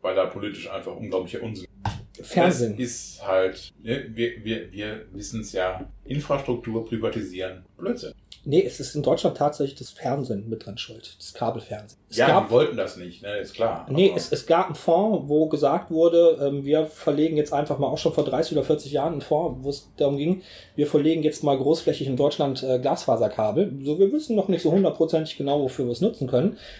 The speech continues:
Speaker 2: aber wir wissen, das ist die Technologie der Zukunft. Und dann kam Privatfernsehen oder das Streben zum Privatfernsehen hin und dann brauchte man Kabelfernsehen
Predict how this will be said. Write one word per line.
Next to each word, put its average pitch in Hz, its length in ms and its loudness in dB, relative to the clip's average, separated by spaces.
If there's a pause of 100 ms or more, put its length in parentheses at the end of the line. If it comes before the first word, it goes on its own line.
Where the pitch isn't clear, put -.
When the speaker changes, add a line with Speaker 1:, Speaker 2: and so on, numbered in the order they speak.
Speaker 2:
aber 151 240 4
wir 147 120 -2
wissen, 185 180 2
das 151 140 4
ist 160 120 -8
die 175 80 -8
Technologie 156 400 2
der 143 120 4
Zukunft. - 520 -2 (380)
Und 147 160 4
dann 175 140 6
kam 180 220 2
Privatfernsehen 165 760 2
oder 135 160 4
das 131 140 2
Streben 160 280 2
zum 143 140 -4
Privatfernsehen 135 720 0
hin 214 260 2 (240)
und 147 240 2
dann 143 200 2
brauchte 147 360 2
man 147 300 0 (340)
Kabelfernsehen 185 1600 2